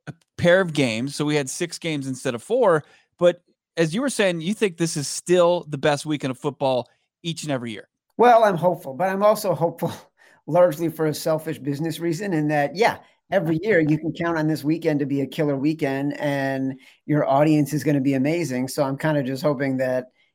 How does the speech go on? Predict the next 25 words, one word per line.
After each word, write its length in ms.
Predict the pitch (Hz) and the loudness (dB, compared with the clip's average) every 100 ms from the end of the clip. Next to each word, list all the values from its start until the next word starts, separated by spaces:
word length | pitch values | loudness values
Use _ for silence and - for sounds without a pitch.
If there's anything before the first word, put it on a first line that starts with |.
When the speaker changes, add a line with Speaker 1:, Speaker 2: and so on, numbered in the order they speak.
| _ | _
Speaker 2:
you 140 | 143 | 0
know, 160 | 139 127 | 2 0
form 440 | - 160 151 147 | -2 0 2 2
holds 400 | 139 143 131 123 | 0 0 -2 -4
true, 520 | - 196 170 131 127 123 _ _ - | -6 -2 0 0 -2 -6 _ _ 0
uh, 360 | 139 135 131 - | 2 4 2 0
although 240 | 156 143 | 2 2
it's 140 | 139 151 | 0 -2
really 320 | 170 165 147 | 2 2 2
hard 200 | 139 135 | 0 -2
to 60 | 123 | -2
beat, 380 | 143 135 127 - _ _ _ | -2 -2 -4 -12 _ _ _
you 160 | 147 | -2
know, 160 | 123 117 | -2 -6
football 560 | - 185 - 151 127 123 | -4 -4 0 2 2 0
from 460 | - 123 117 110 - _ _ _ | -2 -4 -6 -12 -18 _ _ _
one 500 | 143 151 170 165 160 | -2 4 4 6 2
to 240 | 156 151 | 2 2
eleven 480 | 139 139 147 123 110 | 4 4 2 0 -6
all 280 | - 135 135 | -4 0 0
day 360 | 131 139 135 110 | 0 -2 -2 -2
on 180 | 127 | -6
Saturday 460 | 120 131 120 117 117 | -6 -6 -4 -6 -8
and 120 | 101 | -10
Sunday. 320 | 110 107 - | -10 -12 -12